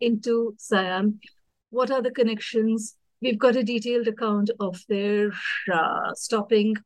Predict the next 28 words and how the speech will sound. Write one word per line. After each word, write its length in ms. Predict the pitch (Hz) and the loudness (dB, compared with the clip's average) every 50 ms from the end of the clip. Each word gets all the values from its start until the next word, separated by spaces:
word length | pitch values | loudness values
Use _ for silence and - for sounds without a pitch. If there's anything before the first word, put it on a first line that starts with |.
| _ _ _ _ _ - | _ _ _ _ _ -2
at 340 | 196 190 202 196 - - - - - | -2 0 0 -2 -4 -10 -12 -4 0
the 360 | 214 196 190 190 196 190 185 - | 2 2 2 2 0 -2 -4 -2
port 220 | 214 208 196 202 | -2 -2 -2 -2
of 120 | 214 196 - | -4 -4 -2
Madras 520 | 208 202 196 214 220 208 202 208 208 - | -2 -2 0 0 0 2 2 0 -2 -2
and 100 | 208 185 | -6 -6
the 80 | 185 180 | -4 -2
welcome 380 | 190 190 190 202 - 247 226 214 | 0 0 0 0 0 0 0 2
that 140 | 220 214 - | 0 0 0
they 100 | 208 180 | -2 0
got 200 | 175 185 185 170 | 0 -2 -2 -2
at 140 | 170 - | -2 0
Madras. 500 | 208 185 175 185 180 180 196 208 - - _ _ _ - - - _ _ _ _ _ _ - | 0 0 2 2 0 2 0 -2 -4 -6 _ _ _ -20 -20 -20 _ _ _ _ _ _ 4
We 220 | 359 381 - - _ - | 6 6 4 2 _ -2
also 480 | - 233 208 202 202 - - - - 415 453 440 311 | 2 2 4 2 2 -2 -8 -2 2 4 4 4 2
get 340 | 233 254 233 247 277 277 - - _ _ - | 0 -2 0 0 0 -2 -6 -14 _ _ 4
a 100 | 254 254 - - _ _ _ - | 4 4 4 2 _ _ _ -8
great 400 | - - 294 330 359 381 370 - - 214 | -6 -2 0 2 2 0 0 -2 -6 -4
deal 300 | 214 240 240 254 269 269 - - | 0 2 2 2 2 0 -2 -2
of 140 | 254 226 214 | -4 -2 -2
the 100 | - 294 | -2 -2
political 500 | - - 269 285 302 302 349 339 349 349 320 | 2 2 2 2 2 0 -2 -4 -4 -4 -2
maneuvering 600 | 277 240 214 208 214 262 269 339 349 370 349 370 339 | 0 2 4 4 4 4 2 -2 -4 -2 -2 -2 -2
that 120 | 269 226 | 2 4
is 220 | 220 202 - 196 | 4 4 2 2
happening 420 | 202 175 175 - 165 175 180 214 269 - _ _ _ _ _ _ _ _ _ _ _ _ _ _ _ - | -2 -4 -2 -2 0 2 4 2 2 0 _ _ _ _ _ _ _ _ _ _ _ _ _ _ _ -4
with 400 | 196 214 285 381 381 - - _ _ - | 0 2 2 2 0 -2 -6 _ _ 0
the 240 | 285 294 302 - | 0 0 0 -2